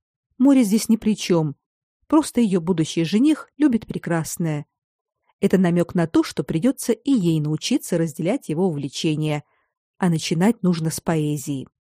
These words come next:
Успокоившись, Надин занялась самым приятным на свете делом — выбором наряда на вечер. Пусть Шереметьев ослепнет от ее красоты. Интересно, когда же он дозреет до предложения руки и сердца?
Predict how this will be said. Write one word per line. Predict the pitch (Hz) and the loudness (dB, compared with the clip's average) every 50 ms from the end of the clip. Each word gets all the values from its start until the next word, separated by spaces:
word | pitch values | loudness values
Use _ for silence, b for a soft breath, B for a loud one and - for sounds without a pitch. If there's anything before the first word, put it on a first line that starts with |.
| _ _ _ _ _ _ _ _ _ _ _ _ _ _ _ _ _ _ _ _ _ | _ _ _ _ _ _ _ _ _ _ _ _ _ _ _ _ _ _ _ _ _
Успокоившись, | - 240 - - 247 247 - 294 320 320 311 - - - 294 - - | -2 -2 0 0 -2 0 4 4 6 6 4 2 2 0 0 0 2
Надин | 214 214 202 175 262 339 285 | 0 0 2 2 0 0 0
занялась | 196 202 175 165 160 175 180 - | 0 0 0 0 0 -2 -2 -4
самым | - - 220 240 240 220 220 | -4 -2 0 2 2 2 2
приятным | 214 - 170 165 160 185 240 247 233 202 175 | 2 0 0 0 0 0 0 0 0 0 0
на | 156 156 | 0 -2
свете | 160 - - 170 165 160 - 175 | -4 -4 -2 -2 -2 0 0 -2
делом — | 156 143 165 165 160 151 147 143 139 135 - _ _ _ _ _ _ _ _ _ | -2 0 0 0 2 0 -2 -4 -6 -8 -12 _ _ _ _ _ _ _ _ _
выбором | 196 175 190 180 170 170 165 160 160 | 0 2 2 2 4 2 2 0 0
наряда | 160 160 165 170 170 156 165 | 0 0 2 2 2 0 0
на | 165 175 180 | 0 0 0
вечер. | 170 165 160 143 131 - - 156 - - - _ _ _ _ _ _ _ _ _ _ _ _ _ _ | 0 0 0 -2 -2 -4 -6 -8 -8 -8 -14 _ _ _ _ _ _ _ _ _ _ _ _ _ _
Пусть | - 202 175 - - | 0 2 2 2 -2
Шереметьев | - - 180 170 156 160 202 269 247 - 160 147 | -2 0 0 0 2 2 2 2 2 2 0 -2
ослепнет | 170 165 - - 196 185 175 - - 160 - 165 | -2 -4 -2 0 0 0 2 0 -2 -4 -4 -4
от | - - | -2 0
ее | 156 156 151 | 0 0 0
красоты. | - 160 170 - - 196 185 - 180 160 139 127 - _ _ _ _ _ _ _ _ _ _ _ _ _ - | 0 -2 -4 0 0 0 0 0 0 -2 -2 -4 -8 _ _ _ _ _ _ _ _ _ _ _ _ _ 2
Интересно, | 202 214 196 - 220 180 165 165 - - 165 156 | 4 4 6 6 4 4 4 2 -2 -4 -6 -6
когда | - 165 165 170 160 262 294 | -4 -4 -4 0 2 2 2
же | 254 285 | 4 4
он | 285 269 254 | 4 4 4
дозреет | 240 277 262 - 247 220 202 160 147 143 135 | 4 4 4 4 2 2 2 2 0 -2 -6
до | 165 | -6
предложения | - 175 165 151 165 170 175 175 175 156 156 156 | -6 -6 -4 -2 -2 -2 0 0 -2 -2 -2 -2
руки | 156 175 - - 180 165 | -4 -4 -4 -2 -2 -2
и | 170 180 | -2 -2
сердца? | - - 175 156 151 135 - - 156 127 | 0 0 0 0 0 -2 -4 -4 -4 -4